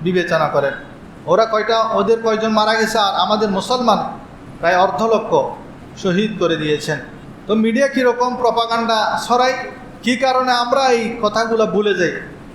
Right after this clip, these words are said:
আমাদের কাছে আছে ছাগল, কিন্তু মিডিয়া বলছে, "না, তোমার কাছে আছে কুকুর।" একটা ঘটনা বললে বুঝবেন। এক লোক বাজার থেকে একটা ছাগল কিনে আনতেছে, আনার সময় চার বন্ধু বুদ্ধি করে বলতেছে, "এই, আমি এই জায়গায় দাঁড়াবো,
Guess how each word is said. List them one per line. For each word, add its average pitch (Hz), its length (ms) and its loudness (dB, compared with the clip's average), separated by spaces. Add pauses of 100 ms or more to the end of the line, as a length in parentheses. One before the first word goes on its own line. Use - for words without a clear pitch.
(120)
আমাদের 202 340 2
কাছে 202 280 -2
আছে 185 260 0
ছাগল, 208 480 2 (420)
কিন্তু 185 220 0
মিডিয়া 196 340 0
বলছে, 208 260 -2
"না, 190 100 0
তোমার 185 280 0
কাছে 190 240 0
আছে 151 260 0
কুকুর।" 156 280 -2 (500)
একটা 196 220 -2
ঘটনা 196 340 0
বললে 175 260 0
বুঝবেন। 160 360 -2 (560)
এক 196 180 2
লোক 226 120 2
বাজার 220 420 2
থেকে 247 180 -2
একটা 233 280 0
ছাগল 240 460 0
কিনে 208 160 -2
আনতেছে, 175 440 -2 (440)
আনার 226 240 2
সময় 233 400 0 (460)
চার 196 260 -2
বন্ধু 220 640 0 (480)
বুদ্ধি 190 300 0
করে 254 200 2
বলতেছে, 214 420 0
"এই, 226 580 0 (200)
আমি 202 200 0
এই 214 180 2
জায়গায় 185 280 0
দাঁড়াবো, 185 640 0